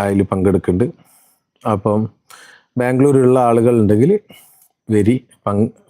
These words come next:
പങ്കെടുക്കുക. ഒരു സത്യത്തിൻ്റെ പോരാട്ടത്തിൻ്റെ ഭാഗമാവുക. അപ്പം ഇത്രയും കാര്യങ്ങളാണ് ഇന്ന്. കൂടുതൽ വേറെ കാര്യങ്ങളൊന്നുമില്ല. പിന്നെ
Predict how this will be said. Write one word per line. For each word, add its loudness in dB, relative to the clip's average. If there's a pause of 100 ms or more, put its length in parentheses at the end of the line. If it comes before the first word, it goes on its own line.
പങ്കെടുക്കുക. -2 (960)
ഒരു -4
സത്യത്തിൻ്റെ -2
പോരാട്ടത്തിൻ്റെ 0 (100)
ഭാഗമാവുക. 0 (1900)
അപ്പം 0 (520)
ഇത്രയും 0
കാര്യങ്ങളാണ് 0
ഇന്ന്. 2 (140)
കൂടുതൽ 2 (720)
വേറെ 0
കാര്യങ്ങളൊന്നുമില്ല. 2 (1200)
പിന്നെ 0